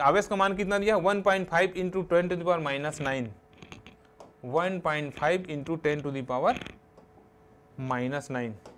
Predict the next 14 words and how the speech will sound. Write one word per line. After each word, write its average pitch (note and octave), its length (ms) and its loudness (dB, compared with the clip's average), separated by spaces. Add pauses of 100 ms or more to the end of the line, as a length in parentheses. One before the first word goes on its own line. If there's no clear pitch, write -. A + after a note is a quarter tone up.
(3250)
चूंकि, G#3+ 380 2 (2250)
ठीक G#3+ 200 -2
है, A#2+ 140 0 (460)
बल E3 200 4
का F3+ 120 0
मान, G3+ 260 2 (1500)
Q G#3 180 2
का G#3 140 6
मान D#3 260 6
जब F#3+ 140 6
हमको F3+ 280 4
दे E3+ 160 10
दिया F3+ 220 8
है D#3 180 4